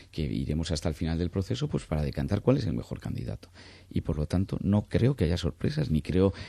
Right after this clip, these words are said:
en, en una especie de rumorología de cuándo va a salir o no va a salir otro candidato. Y yo creo que Rajoy es muy previsible, solo que Rajoy también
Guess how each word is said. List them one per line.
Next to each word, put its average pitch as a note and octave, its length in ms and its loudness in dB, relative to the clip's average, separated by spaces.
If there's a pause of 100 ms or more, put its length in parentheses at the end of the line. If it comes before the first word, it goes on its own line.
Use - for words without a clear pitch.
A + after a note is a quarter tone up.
(120)
en, D#2 340 0
en C#2 420 -2
una F#2+ 300 2
especie F2+ 760 2
de F2+ 120 2
rumorología F2+ 720 2
de E2+ 80 2
cuándo E2 200 0
va F2 80 2
a F2 40 0
salir F#2 320 2
o - 20 2
no E2 80 2
va C2+ 80 0
a - 40 -6
salir C#2+ 220 -6
otro - 180 -8
candidato. - 500 -12 (420)
Y F#2 220 2
yo F2+ 120 2
creo G#2 200 0
que G2 100 0
Rajoy F2+ 500 0
es F#2 140 -4
muy A#2+ 140 2
previsible, - 580 -6
solo D#2+ 240 -2
que D#2 140 -2
Rajoy C#2+ 320 -4
también E2+ 360 0